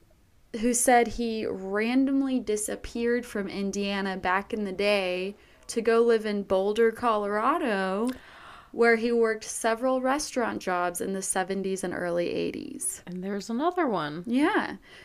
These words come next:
Speaker 1: So it's incredible how he had just a few little glimpses of memories that turned out to mean something.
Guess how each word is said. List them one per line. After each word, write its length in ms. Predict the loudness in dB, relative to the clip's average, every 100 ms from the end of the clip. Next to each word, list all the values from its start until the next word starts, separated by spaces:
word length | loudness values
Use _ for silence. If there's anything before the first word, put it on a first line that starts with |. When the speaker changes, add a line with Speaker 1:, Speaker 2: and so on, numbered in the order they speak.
| -10
Speaker 1:
So 600 | 0 4 4 4 0 -4 _ _ _ _ -18 -18 _ _
it's 200 | 2 2
incredible 600 | 0 2 0 2 2 2
how 200 | 4 2
he 140 | 4 4
had 180 | 4
just 180 | 0 -2
a 60 | -4
few 480 | -2 2 4 4 2
little 240 | 2 0
glimpses 800 | 0 2 4 4 4 2 2 -2
of 160 | -4 -2
memories 540 | -2 -2 -2 -4 -4
that 200 | -6 -6
turned 260 | -8 -4 -2
out 280 | -2 -4
to 560 | -8 -6 -6 -4 -6 -8
mean 380 | -4 0 4 2
something. 760 | 2 -4 -8 -10 -14 -12 -14